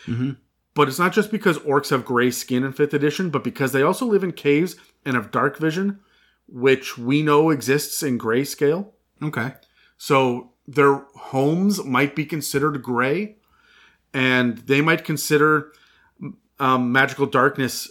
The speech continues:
Speaker 2: uh, to be so upsetting because they lose the ability to see in grayscale. As for the red, white, and black, each tribe within the Horde will implement the colors in different ways to show their uniqueness and identities. Some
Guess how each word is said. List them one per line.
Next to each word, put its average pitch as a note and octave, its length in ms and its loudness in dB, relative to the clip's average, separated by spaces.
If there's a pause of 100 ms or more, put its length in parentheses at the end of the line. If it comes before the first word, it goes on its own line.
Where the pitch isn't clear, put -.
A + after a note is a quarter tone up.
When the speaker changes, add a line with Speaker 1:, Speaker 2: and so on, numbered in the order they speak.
(140)
Speaker 2:
uh, A#2 160 -2
to B2+ 160 -8
be C3 100 -2
so B2 200 -2
upsetting C3+ 440 -2
because C3 640 -4
they B2 160 2
lose B2 480 0
the B2 140 -2
ability A2+ 400 -4
to G#2 100 -12
see G2+ 200 -14
in G2+ 80 -12
grayscale. F#2 560 -16 (1000)
As D3+ 200 4
for E3+ 120 -2
the D3 80 4
red, C#3 200 4
white, B2 180 -2
and A2 120 -14
black, E3 380 2 (180)
each E3+ 260 -4
tribe G#3+ 320 2
within F#3 200 -2
the D3+ 100 0
Horde C3+ 300 2
will B2 200 -2
implement C#3 460 -2
the A#2+ 80 -8
colors C#3 460 0
in C3+ 160 -4
different A2 280 -10
ways C3+ 380 2 (320)
to B2+ 80 -6
show C3 180 0
their A#2+ 100 2
uniqueness A#2+ 600 -2
and A#2+ 160 -8
identities. G2 580 -8 (300)
Some C3+ 560 -2